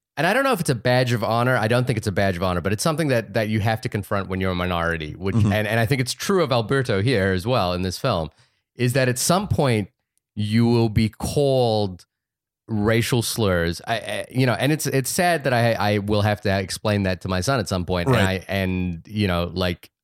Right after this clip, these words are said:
Speaker 1: I think African American men have a really different, you know, like, have a different task than I do.
Speaker 2: Mm-hmm.
Speaker 1: Um, but,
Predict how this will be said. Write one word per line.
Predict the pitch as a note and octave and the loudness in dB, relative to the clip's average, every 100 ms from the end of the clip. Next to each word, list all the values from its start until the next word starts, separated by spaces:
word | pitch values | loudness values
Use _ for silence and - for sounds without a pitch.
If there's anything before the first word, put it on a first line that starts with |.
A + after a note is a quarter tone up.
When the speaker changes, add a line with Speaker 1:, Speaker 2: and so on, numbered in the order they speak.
| _ | _
Speaker 1:
I | G2+ G2+ | -6 -2
think | A2 G2+ E2+ - _ _ _ _ _ _ _ _ _ | 0 0 -2 -10 _ _ _ _ _ _ _ _ _
African | G#2 G2+ G#2+ G2 | -4 -2 0 2
American | G2 G2 G2 F#2+ F#2+ | 2 2 2 2 2
men | A2 A#2+ G2+ | 4 2 2
have | F#2+ E2+ | 0 0
a | F2 | -2
really | E2+ F2 G#2+ C3 A2+ | -4 -4 0 2 2
different, | G2 F#2 - | 0 -4 0
you | A2+ | 0
know, | F2 | 0
like, | F#2+ F#2 - G2 E2+ D#2+ _ - | -2 -4 -6 -10 -10 -14 _ -4
have | F#2+ G2+ | 0 0
a | |
different | F2+ A2+ G#2+ F2+ | 2 0 0 -2
task | A2 G2 - | -2 -2 -4
than | F2+ | -2
I | G2+ G#2+ | 0 0
do. | E2 C2+ | -2 0
Speaker 2:
Mm-hmm. | A2 G2 G2 _ - | 2 0 -2 _ -4
Speaker 1:
Um, | F#2+ F#2+ G2+ G2 | -2 -2 -4 -2
but, | A#2+ G#2 | 0 -2